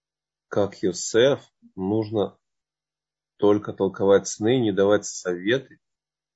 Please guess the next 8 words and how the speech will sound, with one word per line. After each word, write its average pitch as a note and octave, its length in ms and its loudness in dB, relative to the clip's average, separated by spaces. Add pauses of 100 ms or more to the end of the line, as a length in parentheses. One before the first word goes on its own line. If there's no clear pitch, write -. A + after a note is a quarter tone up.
(400)
Или F2+ 340 -4
есть G2 160 -4
исключение G2+ 480 -4
из F#2 80 -10
этого F2 180 -4
правила? F2+ 340 -2
Я E2+ 100 -4
не... F2 120 -10